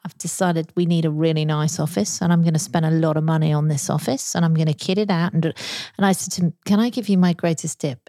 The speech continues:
Any client of mine that has started a business by spending money on the premises and, and the swanky plants and having this and that and whatever,"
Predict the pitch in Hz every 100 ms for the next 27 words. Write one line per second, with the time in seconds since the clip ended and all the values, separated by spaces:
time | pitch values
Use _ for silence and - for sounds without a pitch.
0 | - 202 240 - 208 180 156 165 156 151
1 | 165 160 151 - 185 190 196 180 156 -
2 | 165 - - 170 - 175 185 196 185 156
3 | 151 160 - - - 190 180 170 160 165
4 | 190 - 226 208 190 - 170 160 156 160
5 | - 180 175 - 185 180 - - 202 208
6 | 240 - 214 190 180 185 180 - 165 165
7 | 185 202 196 185 190 185 - 196 196 -
8 | 175 190 185 180 175 170 175 175 185 214
9 | 233 170 165 135 151 202